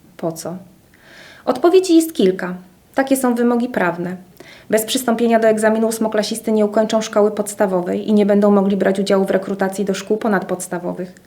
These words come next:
Nie zdając lub nie przystępując do matury, nie wolno ubiegać się o przyjęcie na studia wyższe. Jednym słowem, mus. Czy to jednak kluczowy i właściwy powód? Czy rzeczywiście egzaminy zewnętrzne są przykrym obowiązkiem,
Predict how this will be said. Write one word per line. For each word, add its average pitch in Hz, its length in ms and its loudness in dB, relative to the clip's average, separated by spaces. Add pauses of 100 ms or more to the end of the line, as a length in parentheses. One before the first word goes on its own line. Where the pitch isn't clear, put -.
(500)
Nie 202 140 6
zdając 196 500 2
lub 202 160 2
nie 202 80 2
przystępując 202 680 0
do 190 80 0
matury, 226 500 -2 (360)
nie 196 120 4
wolno 294 260 4
ubiegać 220 380 2
się 226 120 0
o 220 60 0
przyjęcie 196 400 -2
na 240 120 0
studia 240 340 2
wyższe. - 420 -2 (720)
Jednym 262 300 4
słowem, 196 520 0 (360)
mus. 185 360 0 (1040)
Czy 392 100 0
to 349 120 2
jednak 233 340 4
kluczowy 214 420 2
i 208 60 2
właściwy 190 460 -2
powód? 170 440 -6 (480)
Czy 226 200 2
rzeczywiście 214 600 0
egzaminy 196 480 2
zewnętrzne 196 540 0
są 190 180 -2
przykrym 190 440 -2
obowiązkiem, 175 760 -2